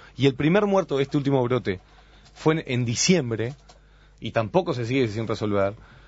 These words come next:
¿Por qué? Porque recién ahora hay mil. Entonces, evidentemente, tenemos organismos supranacionales que tampoco están funcionando y solamente se dedican a marcar protocolos, a decir, bueno, capaz sería necesario, pero estas cosas me parece que se tendrían que haber decidido antes,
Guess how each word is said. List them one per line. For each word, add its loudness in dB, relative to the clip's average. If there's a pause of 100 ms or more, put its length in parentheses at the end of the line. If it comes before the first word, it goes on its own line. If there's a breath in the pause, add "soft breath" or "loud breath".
¿Por 0
qué? -2
Porque -4
recién 0
ahora 2
hay -2
mil. -2 (600 soft breath)
Entonces, 0 (160)
evidentemente, 0
tenemos 0
organismos 2
supranacionales 0
que -6
tampoco 2
están -2
funcionando -2
y -8
solamente 0
se 0
dedican 0
a 0
marcar -2
protocolos, 0
a 0
decir, -4
bueno, -2
capaz 0
sería -2
necesario, 0 (580 loud breath)
pero -4
estas 0
cosas 2
me 0
parece 0
que -4
se -2
tendrían 0
que 2
haber 4
decidido 0
antes, -2